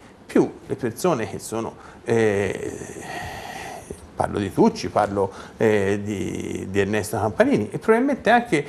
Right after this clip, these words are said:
nella maggioranza, probabilmente anche nella maggioranza, che sono mature per aprire un discorso di programmi, un discorso di,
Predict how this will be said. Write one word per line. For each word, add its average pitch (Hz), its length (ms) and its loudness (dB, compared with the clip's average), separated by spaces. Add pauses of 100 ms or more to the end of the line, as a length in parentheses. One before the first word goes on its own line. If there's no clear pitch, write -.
(180)
nella 175 380 4
maggioranza, 95 840 -4 (140)
probabilmente 170 500 4
anche 190 200 2
nella 101 160 -2
maggioranza, 104 640 -8 (260)
che 302 140 2
sono 302 280 2
mature 294 460 4
per 151 160 4
aprire 165 600 0 (180)
un 208 160 4
discorso 180 760 0 (160)
di 247 220 6
programmi, 113 680 0 (280)
un 127 160 -2
discorso 110 600 4
di, 113 320 -2